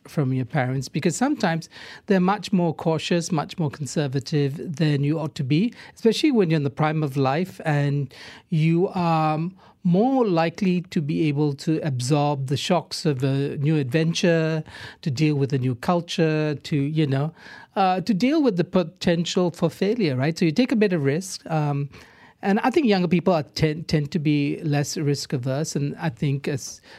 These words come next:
you know, older people do become more risk averse. I, I don't think this is a general rule, but I think it would be f-, uh, fair enough to say that. So, yeah, so when your parents speak to you, they come from a particular mindset, from a background,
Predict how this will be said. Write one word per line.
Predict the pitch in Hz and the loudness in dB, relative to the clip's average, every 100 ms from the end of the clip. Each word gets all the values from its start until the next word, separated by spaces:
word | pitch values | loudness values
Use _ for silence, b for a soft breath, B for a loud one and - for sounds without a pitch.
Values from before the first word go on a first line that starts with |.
| B | B
you | 165 | -2
know, | 147 | -2
older | 170 151 147 | 0 0 0
people | 160 143 156 143 143 135 123 | -2 0 2 2 0 -2 -4
do | - 165 | 0 2
become | 165 143 151 131 | 2 2 0 0
more | 127 131 135 147 | 0 0 0 0
risk | 139 - - | 0 -2 -8
averse. | 123 151 | -8 -4
I, | 220 | -4
I | 180 202 | -2 0
don't | 202 | 0
think | 196 147 | 0 -2
this | 120 - | -4 -4
is | 120 | -4
a | |
general | 110 120 127 131 117 | -4 -2 -2 -2 -4
rule, | 123 123 | -8 -8
but | 147 175 - B B B B | -4 -4 -4 B B B B
I | 190 | 0
think | 165 180 | 2 2
it | 151 | 2
would | 131 | 2
be | 135 | 0
f-, | 127 - - | 0 -4 -6
uh, | 156 | -4
fair | 135 - 151 | -2 0 0
enough | 135 127 | 0 -4
to | - | -6
say | - 175 160 | 0 2 2
that. | 135 135 - B B B | 2 -2 -6 B B B
So, | - 208 190 190 185 | 0 4 4 4 4
yeah, | 175 240 175 143 | 4 4 4 0
so | - 185 170 165 - 160 | 0 0 0 -2 -4 0
when | 165 180 | 2 2
your | 226 | 2
parents | 196 170 156 | 2 0 0
speak | - 208 175 | 0 -2 -2
to | - | -2
you, | 151 143 139 | 0 2 2
they | 160 | 0
come | 180 170 | 0 0
from | 165 147 | 0 0
a | |
particular | 131 117 - 127 151 135 | -2 -4 -6 -2 -2 0
mindset, | 135 180 196 190 180 175 | 0 0 0 0 0 0
from | 170 127 | -2 -4
a | |
background, | 123 143 160 - 175 156 156 151 147 | -6 -2 -2 -2 0 0 0 -2 -6